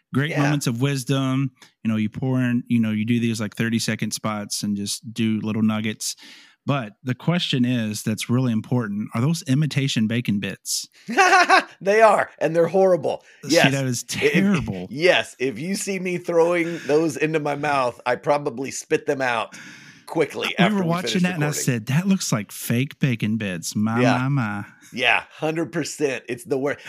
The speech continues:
Speaker 2: And what it was, was it was a, it was one of those last minute things of like, "Oh, we should have, you know, some bacon bits," you know, and somebody ran to, you know, probably Costco and got, you know, a bazillion gallons of bacon bits. Yeah.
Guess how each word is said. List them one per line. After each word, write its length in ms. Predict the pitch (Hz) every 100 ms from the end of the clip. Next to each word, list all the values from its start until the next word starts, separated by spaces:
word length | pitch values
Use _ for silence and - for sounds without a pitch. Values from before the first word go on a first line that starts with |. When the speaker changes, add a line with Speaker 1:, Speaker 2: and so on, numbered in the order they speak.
| -
Speaker 2:
And 160 | 147
what 140 | 156 170
it 100 | 123
was, 480 | 135 165 175 139 110
was 240 | 123 120
it 120 | 123
was 160 | 127 123
a, 180 | 104 -
it 60 | 131
was 160 | 120
one 80 | 131
of 60 | 127
those 180 | 120
last 300 | 92 117 127
minute 260 | 117 104 85
things 460 | 113 98 71 73 -
of 140 | 113 87
like, 280 | 104 90 _ _ _ -
"Oh, 420 | 208 190 110 90
we 100 | 165
should 240 | 233 - 98
have, 400 | 90 85 101 - -
you 160 | 151
know, 160 | 104 98
some 240 | - -
bacon 380 | 107 165 202 135
bits," 400 | 101 82 76 -
you 140 | 123 113
know, 240 | 98 101 - -
and 120 | 123 113
somebody 300 | 160 147 139
ran 300 | 135 131 117
to, 160 | 87 _ _ 101
you 120 | 107
know, 120 | 98
probably 240 | 127 113
Costco 580 | 104 117 110 - 92 82 -
and 180 | 110 104
got, 200 | 110 101
you 120 | 113
know, 260 | 101 90 87 _
a 80 | 98
bazillion 920 | 92 104 87 87 80 110 120 110 101
gallons 400 | 107 101 101 95
of 100 | 82
bacon 300 | 90 87 73
bits. 340 | 71 71 - -
Yeah. 180 | 80